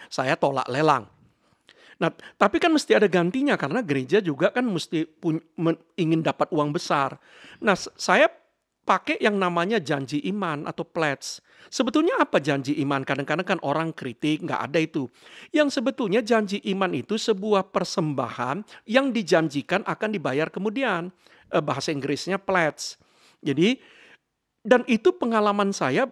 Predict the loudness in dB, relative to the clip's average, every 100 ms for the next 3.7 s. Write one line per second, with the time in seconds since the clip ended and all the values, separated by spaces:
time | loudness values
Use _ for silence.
0 | 2 4 6 4 4 4 2 2 0 0
1 | -2 0 0 0 0 -2 -2 -4 -4 -4
2 | -4 -6 -6 -8 -2 -2 -2 -18 -2 2
3 | 4 4 2 2 0 -2 -2